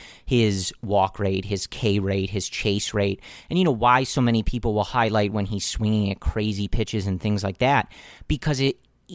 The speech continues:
he is able, with the ability to s-, slug like he does, even when his numbers are so volatile, like they've been to start this year, to, to produce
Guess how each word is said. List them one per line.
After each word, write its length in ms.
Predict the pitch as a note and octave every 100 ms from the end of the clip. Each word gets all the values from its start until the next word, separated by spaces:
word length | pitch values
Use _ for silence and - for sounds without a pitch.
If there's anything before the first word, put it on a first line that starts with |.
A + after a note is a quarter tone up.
| - _
he 480 | E3 - G3 A3 G3
is 180 | C3+ -
able, 560 | C3+ F#3 G3 F2+ D2+ B2+
with 280 | A#2 B2+ -
the 240 | C3+ B2 B2
ability 520 | A2 C3+ D3 B2+ B2
to 160 | -
s-, 200 | A2 - - -
slug 540 | - - E3 A2+ G2+
like 240 | A2 A2+ -
he 160 | A#2+
does, 300 | A#2+ A#2+ G2+ -
even 440 | D#3+ F#3 G#3 G#3 D#3+
when 180 | D3+
his 220 | C#3+ C#3+ B2+
numbers 380 | B2 A#2+ A#2
are 80 | A2
so 240 | - A#2+ G#2+
volatile, 640 | G#2 A#2+ F3+ B2 - -
like 200 | G2+ G#2+
they've 140 | A2+
been 160 | G2+ A2
to 100 | G#2+
start 300 | - G#2+ G2+
this 200 | G#2 -
year, 280 | D3 C#3 G2 - - - -
to, 180 | - E3+ - _ -
to 100 | -
produce 580 | - G3 C4 - -